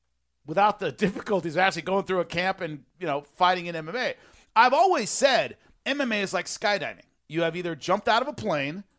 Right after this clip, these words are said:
with a parachute, nothing else, or you haven't. "Well, I've done that room where there are fans underneath and you float like you're skydiving." That is not skydiving. If you turn that thing off, you fall six feet.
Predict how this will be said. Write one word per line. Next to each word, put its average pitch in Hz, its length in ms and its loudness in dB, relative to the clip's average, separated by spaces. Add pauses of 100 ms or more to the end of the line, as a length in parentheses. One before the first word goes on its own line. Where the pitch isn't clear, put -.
(260)
with 165 180 -4
a - 40 -4
parachute, 160 540 -4
nothing 156 280 -6
else, 139 220 -6
or 175 60 -6
you 220 140 0
haven't. 233 340 6 (840)
"Well, 247 160 8
I've 320 180 8
done 311 200 4
that 233 220 4
room 247 600 4 (140)
where 202 140 0
there 214 100 2
are 190 60 -4
fans 240 480 0
underneath 254 420 2
and 202 80 -8
you 202 80 -4
float 240 380 2
like 233 180 -4
you're 220 80 -8
skydiving." 233 640 2
That 208 160 4
is 175 160 -2
not 180 360 4
skydiving. 180 680 2 (220)
If 160 80 -12
you 170 40 -6
turn 240 240 0
that 285 180 2
thing 262 140 0
off, 240 280 2
you 214 100 -8
fall 214 260 6
six 196 300 -6
feet. 151 380 -10